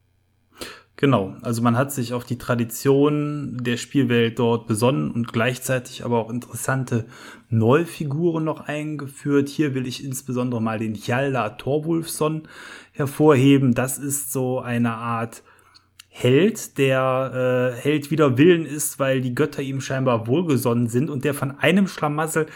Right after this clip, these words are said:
in den anderen stürzt und dann aber immer als Held daraus hervorkommt. Ähm,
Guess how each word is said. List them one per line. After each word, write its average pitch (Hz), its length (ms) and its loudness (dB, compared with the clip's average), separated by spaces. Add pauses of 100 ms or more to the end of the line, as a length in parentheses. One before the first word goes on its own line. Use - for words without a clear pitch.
(180)
in 139 120 -4
den - 240 0
anderen 180 440 2
stürzt - 640 0
und 143 160 0
dann 156 200 4
aber 151 260 0
immer 190 180 2
als 143 260 -2
Held 170 220 -2
daraus 151 340 0
hervorkommt. 139 720 -2 (440)
Ähm, 127 320 4